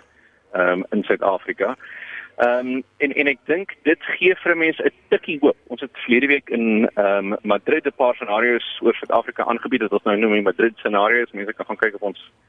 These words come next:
eh, Facebookblad. En, en een van die, eh, implikasies van daai scenario's is, het, as, as ons 'n soort van faksionalisme behou in Suid-Afrika, dui dit op een van die absolute, ehm, mees negatiewe scenario's vir,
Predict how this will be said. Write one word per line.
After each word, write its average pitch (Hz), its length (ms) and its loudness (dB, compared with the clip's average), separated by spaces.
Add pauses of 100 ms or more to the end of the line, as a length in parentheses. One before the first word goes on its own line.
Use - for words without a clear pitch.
(520)
eh, 98 440 4
Facebookblad. 120 540 0 (320)
En, 143 160 0
en 147 180 -2
een 196 140 0
van 202 100 0
die, 165 200 -4
eh, - 260 -2
implikasies 135 480 0
van 135 100 -4
daai 110 200 2
scenario's 110 460 0
is, 104 200 -12
het, 185 220 -2
as, 156 200 0 (140)
as 180 280 -4
ons 156 380 -2
'n 120 80 2
soort 127 300 0
van 117 180 0
faksionalisme 127 1000 -2
behou 107 520 2
in 92 100 -6
Suid-Afrika, - 560 -6 (840)
dui 135 300 2
dit 139 160 -2
op 117 160 0
een 123 200 2
van 107 180 -2
die 107 140 -2
absolute, 101 960 0
ehm, 92 720 0
mees 107 220 2
negatiewe 101 580 0
scenario's 92 600 0
vir, 90 100 -8